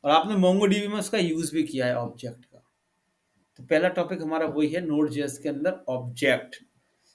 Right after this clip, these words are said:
तो अब Node.js के अं-, folder के अंदर आप लोग एक बनाए file ऑब्जेक्ट डॉट जे एस के नाम से,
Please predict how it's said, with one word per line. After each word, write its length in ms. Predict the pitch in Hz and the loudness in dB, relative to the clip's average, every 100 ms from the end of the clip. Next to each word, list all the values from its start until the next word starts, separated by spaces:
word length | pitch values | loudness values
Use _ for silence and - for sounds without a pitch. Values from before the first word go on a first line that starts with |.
| _ | _
तो 60 | - | -4
अब 320 | - 233 185 | 6 6 6
Node.js 480 | 190 226 175 190 190 | 4 4 4 2 0
के 140 | 202 | -2
अं-, 180 | 185 180 | -2 -2
folder 440 | - 170 170 202 | 0 2 4 2
के 80 | 202 | 0
अंदर 260 | 196 185 196 | 0 2 2
आप 240 | 160 160 | 2 2
लोग 140 | 190 190 | 0 0
एक 180 | 185 | 0
बनाए 280 | 175 151 165 | 0 0 -2
file 420 | - 147 165 190 - | 0 2 2 2 0
ऑब्जेक्ट 460 | 135 131 139 165 | 0 0 0 0
डॉट 320 | 151 147 160 - | 2 2 2 -2
जे 220 | 123 131 | 0 0
एस 120 | 131 | 0
के 100 | 135 | -4
नाम 220 | 123 110 | -6 -6
से, 220 | 104 98 | -12 -18